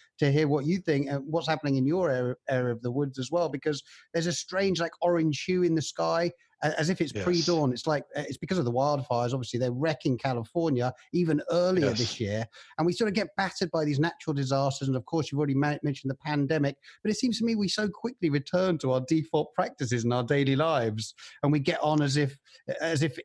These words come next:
Speaker 1: everything's just gonna resolve itself and we'll all eventually get back to normal. But is there any part of you that feels that we're already sort of living that dystopian future? And do you think we're doing enough about these ecological disasters and, and,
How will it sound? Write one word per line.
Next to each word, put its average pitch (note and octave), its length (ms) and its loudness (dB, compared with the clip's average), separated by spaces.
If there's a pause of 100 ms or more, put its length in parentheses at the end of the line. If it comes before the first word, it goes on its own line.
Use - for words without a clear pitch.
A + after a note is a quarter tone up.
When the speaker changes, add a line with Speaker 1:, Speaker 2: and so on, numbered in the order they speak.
Speaker 1:
everything's F3+ 320 2
just D3+ 160 -4
gonna D#3 120 2
resolve D3+ 440 2
itself D3 460 0
and B2 100 2
we'll C#3 100 4
all C#3 200 0
eventually C#3+ 420 -2
get C#3+ 200 -2
back D#3+ 200 -4
to D#3 100 -2
normal. E3 500 0 (240)
But F#3+ 120 0
is G3 120 2
there A3+ 140 2
any A#3 140 2
part G#3+ 240 -2
of F#3 100 -4
you G3+ 120 -2
that F#3 180 -4
feels F#3+ 320 0
that F3 100 -2
we're F#3 220 2
already F#3 380 2
sort F3 200 2
of D#3 80 0
living D#3 580 4 (240)
that C3+ 220 -2
dystopian C#3+ 760 0
future? F3 420 -2
And A#2+ 100 2
do C3 80 -2
you C3+ 40 -6
think C#3+ 160 0
we're D3 80 0
doing C#3+ 280 2
enough D3 260 0 (140)
about A#2+ 220 0 (300)
these C3 160 2
ecological C#3 500 0
disasters A#2+ 500 0
and, B2+ 200 0
and, C#3+ 100 -2